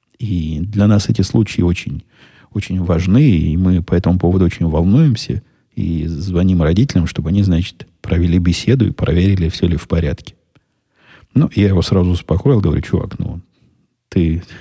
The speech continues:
не, не на ту мельницу лаешь, не, нету тут никакой причины, могу уверить, что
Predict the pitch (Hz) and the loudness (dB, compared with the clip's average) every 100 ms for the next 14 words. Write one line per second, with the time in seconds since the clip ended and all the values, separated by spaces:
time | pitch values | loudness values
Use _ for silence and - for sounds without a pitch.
0 | - - 110 113 98 110 104 92 92 101 | -20 -2 2 2 2 2 2 2 0 2
1 | 110 113 117 104 - _ _ _ _ _ | 2 2 0 -2 -6 _ _ _ _ _
2 | _ - - - _ 113 101 92 82 - | _ -20 -20 -20 _ 2 4 4 2 0
3 | - - - - _ _ 120 107 143 95 | -8 -12 -18 -20 _ _ 0 2 4 2
4 | - 107 98 107 123 110 - - - - | 2 2 4 4 4 2 -2 -4 -8 -14
5 | - - - 95 92 85 - 80 85 - | -14 -14 -10 -2 0 0 -2 -2 -6 0
6 | 131 90 85 92 95 85 82 69 - 92 | 2 4 2 2 2 2 2 -2 -4 -6
7 | 85 | -6